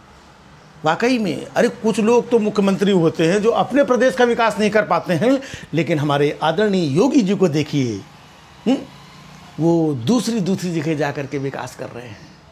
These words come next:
कोलकाता में जा कर के फ्लाईओवर बनवा दिया, आहाहाहा, क्या बात है। अमेरिका में जा कर के फैक्ट्री डाल दी, हैं? कौन करता है बताइए? अपने प्रदेश का लोग नहीं कर पा रहे हैं। गुजरात में देखा आपने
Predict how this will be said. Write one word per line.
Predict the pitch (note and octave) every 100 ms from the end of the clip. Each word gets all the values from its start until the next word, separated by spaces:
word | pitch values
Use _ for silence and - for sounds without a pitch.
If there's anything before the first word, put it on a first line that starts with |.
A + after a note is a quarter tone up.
| - - - - - - _ - - - - - -
कोलकाता | - C4+ C4 - B3
में | A#3
जा | G#3 G3+
कर | G#3
के | G3
फ्लाईओवर | F3+ E3+ E3+ E3 D#3+
बनवा | D3 C#3 C3+
दिया, | B2+ C3 A#2
आहाहाहा, | A2 D#3+ F3 - - - B2 - -
क्या | - G#3
बात | D#3 C3 B2+
है। | - - - -
अमेरिका | C4+ D4 C#4+ C4+
में | B3 A#3
जा | G#3+
कर | A3
के | F#3 G#3
फैक्ट्री | F3+ F#3 G#3 G3
डाल | E3+ E3
दी, | D#3+ E3 - -
हैं? | A3 - - - - - - -
कौन | - C#4+ A#3
करता | D3+ B2 B2+
है | A#2
बताइए? | A#2 B2 A#2 A2+ G2+ - - - - - - - - - - -
अपने | B3 - A3+
प्रदेश | B3+ G#3 A3+
का | A3+
लोग | G#3+ G3
नहीं | G3+
कर | G3 F#3+
पा | F3+
रहे | E3+ E3
हैं। | E3
गुजरात | F3 E3+ F#3+ G3
में | F3
देखा | F3 G3
आपने | G3+ F#3+ F#3+